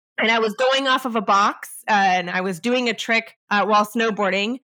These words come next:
Clearly, I really wasn't that good because I ended up breaking my <laughs> arm. And I was in the casting room. My husband, on the other hand, and my, he was, obviously, I just met him at the time. He got his foot ran over by a limo. Now, don't ask me how that happens.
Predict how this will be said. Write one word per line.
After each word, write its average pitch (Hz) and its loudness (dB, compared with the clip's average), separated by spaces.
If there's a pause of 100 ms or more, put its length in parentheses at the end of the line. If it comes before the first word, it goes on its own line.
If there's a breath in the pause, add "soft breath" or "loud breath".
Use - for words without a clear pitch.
(120)
Clearly, 359 0
I 254 4
really 214 0
wasn't 190 0
that 185 -2
good 202 0
because 240 -2
I 233 0
ended 262 -2
up 254 -2
breaking 220 -2
my 214 0
<laughs> - 0
arm. 214 0 (240 loud breath)
And 254 0
I 233 4
was 220 -2
in 320 0
the 349 0
casting 240 0
room. 220 0 (100)
My 233 0
husband, 320 0
on 233 2
the 220 0
other 214 0
hand, 202 -2
and 208 -4
my, 185 -2 (120)
he 208 -4
was, 190 -4
obviously, 202 0
I 185 0
just 196 -10
met 330 2
him 359 2
at 302 2
the 240 -2
time. 214 -2 (320)
He 330 0
got 339 4
his 302 -2
foot 302 2
ran 233 0
over 208 0
by 196 0
a 190 0
limo. 202 -2 (240)
Now, 214 0
don't 294 0
ask 392 0
me 349 -2
how 269 2
that 220 2
happens. 269 0